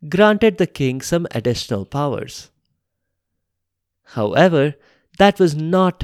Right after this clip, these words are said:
how Vikram solved so many of the Betal's problems.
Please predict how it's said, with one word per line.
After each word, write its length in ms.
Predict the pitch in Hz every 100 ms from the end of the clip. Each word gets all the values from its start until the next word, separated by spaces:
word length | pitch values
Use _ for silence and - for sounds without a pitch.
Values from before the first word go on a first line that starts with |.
| -
how 200 | 156 135
Vikram 460 | 120 117 - 117 107
solved 320 | - 104 101
so 280 | - 202 185
many 160 | 170 156
of 120 | 120
the 100 | 127
Betal's 600 | 104 101 98 92 - -
problems. 720 | 139 147 135 - - -